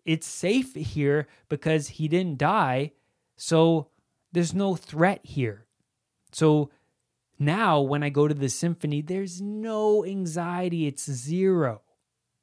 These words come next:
It's zero because I kept going back.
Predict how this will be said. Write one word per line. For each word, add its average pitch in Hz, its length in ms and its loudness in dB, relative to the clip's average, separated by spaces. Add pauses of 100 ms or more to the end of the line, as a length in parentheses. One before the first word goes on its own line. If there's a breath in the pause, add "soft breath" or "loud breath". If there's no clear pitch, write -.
(160)
It's - 320 -2 (140)
zero 143 500 2
because 143 380 -6
I 139 60 -8
kept 175 500 -12
going 151 380 4
back. 127 680 -8